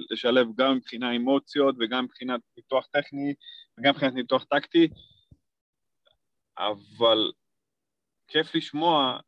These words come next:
יותר ויותר אינפורמציה על השחקן הזה, שלמה הביאו אותו, ואיך הכל מתחבר יחד עם המגן, ופשוט תענוג, תענוג שיש מישהו במועדון הזה שעובד נכון, ולא על גחמות,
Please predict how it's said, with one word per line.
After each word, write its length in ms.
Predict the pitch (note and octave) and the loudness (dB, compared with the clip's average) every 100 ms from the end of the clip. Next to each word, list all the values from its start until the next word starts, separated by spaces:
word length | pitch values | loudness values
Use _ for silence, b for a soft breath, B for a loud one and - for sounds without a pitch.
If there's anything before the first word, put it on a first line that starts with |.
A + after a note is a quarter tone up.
| _ | _
יותר 260 | A2 A2 C#3 | -20 -4 -4
ויותר 280 | C3+ C3 D3 | -2 -6 -6
אינפורמציה 760 | C#3 A#2+ A#2+ B2+ C#3+ - B2+ A2+ | -6 -8 -8 -4 -4 -4 -4 -2
על 100 | G#2+ | -2
השחקן 840 | G#2 G2+ G2 F#2+ F#2+ - - - C3 | -4 -6 -8 -10 -14 -18 -20 -6 -4
הזה, 260 | C3 C3 B2+ | -2 -2 -4
שלמה 640 | - G2+ G2+ A#2+ D3 D3+ | -4 -6 0 2 2 2
הביאו 260 | B2+ A#2 | 0 -4
אותו, 340 | G#2 - F#2+ F#2+ | -6 -8 -10 -8
ואיך 480 | G2 F#2 - C#3 C3+ | -8 -8 -2 -4 -4
הכל 200 | C3+ C3+ | -6 -6
מתחבר 360 | A#2+ - A2+ | -6 -10 -6
יחד 260 | A2+ A2+ A2 | -4 -4 -6
עם 80 | G#2+ | -10
המגן, 400 | G2+ G2+ A2 G#2+ | -12 -10 -10 -10
ופשוט 720 | G2+ G2+ G2 - A2+ - D#3 - | -6 -4 -4 -6 -14 -10 -10 4
תענוג, 340 | D3+ D#3+ C#3 - | 4 6 0 -2
תענוג 340 | - C3+ D3+ C3+ b b b _ _ | -4 0 -2 -4 b b b _ _
שיש 520 | - A#2+ D2 D3+ D#3+ | -6 -4 0 -2 -2
מישהו 220 | D#3+ D#3 | -12 -4
במועדון 460 | C3 A#2+ A#2+ A#2 D3 | -2 0 0 0 -4
הזה 200 | C#3+ D3 | -4 -8
שעובד 360 | - A#2 C3+ | -8 -6 -4
נכון, 440 | B2+ A#2+ C#3+ D#3+ F3 _ _ _ _ _ _ _ _ _ _ G2+ | -4 -4 -2 -2 -6 _ _ _ _ _ _ _ _ _ _ -20
ולא 840 | G#2+ A#2+ A2+ A2 A2 G#2 G#2+ A#2+ C#3 | -2 2 2 2 0 0 0 4 4
על 60 | |
גחמות, 600 | B2+ B2+ - A#2+ C3+ C#3 | 2 -6 -2 -2 -2 -4